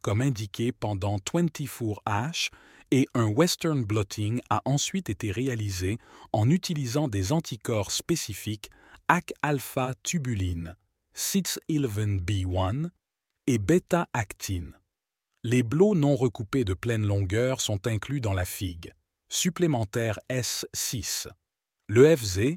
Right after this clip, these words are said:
n'est pas un substrat ou un inhibiteur de la P G P. Le développement de la résistance aux médicaments est une préoccupation majeure dans le traitement du cancer. La multirésistance aux médicaments, M D R,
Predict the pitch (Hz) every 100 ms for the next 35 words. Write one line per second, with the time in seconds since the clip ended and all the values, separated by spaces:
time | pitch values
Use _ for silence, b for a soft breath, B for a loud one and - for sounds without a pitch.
0 | - 110 107 - 180 151 123 - 123 -
1 | - - 101 107 135 117 113 143 165 131
2 | 113 - 131 131 110 107 101 131 104 101
3 | - 98 - _ _ _ _ _ _ -
4 | 107 156 151 147 - 165 170 113 101 110
5 | 113 120 - 156 147 - 104 104 101 98
6 | 104 113 147 - 107 - 101 - 135 117
7 | - 107 98 113 104 120 107 113 135 127
8 | 104 101 - 117 - 113 104 90 - 90
9 | - 85 - - - - _ _ _ _
10 | _ _ _ 92 95 143 185 - 147 110
11 | 101 95 - 127 123 104 - 107 92 95
12 | 92 95 92 110 160 208 _ - 104 98
13 | 92 95 104 123 147